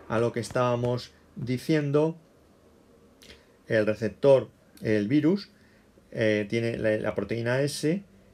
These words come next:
la de las espículas en amarillo, tiene dos subunidades, la S uno, que se une al receptor de la enzima convertidora de la angiotensina, y la S dos,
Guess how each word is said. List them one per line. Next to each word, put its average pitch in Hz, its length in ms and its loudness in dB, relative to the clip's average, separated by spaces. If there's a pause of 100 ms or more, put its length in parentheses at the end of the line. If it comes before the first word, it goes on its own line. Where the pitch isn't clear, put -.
(100)
la 101 120 0
de 101 60 0
las 101 160 -4
espículas 120 640 -4
en 127 60 -4
amarillo, 147 500 0
tiene 139 240 -2
dos 117 160 0
subunidades, 110 680 -2
la 113 140 0
S 120 220 -4
uno, 160 400 0 (320)
que 120 160 0
se - 180 -2
une 143 480 2 (220)
al 117 180 0
receptor 117 540 0
de 135 80 0
la 131 60 -2
enzima 131 340 -4
convertidora 135 560 0
de 139 100 0
la 139 80 -2
angiotensina, 156 800 -6 (260)
y 117 120 0
la 120 120 4
S 135 240 0
dos, 156 300 0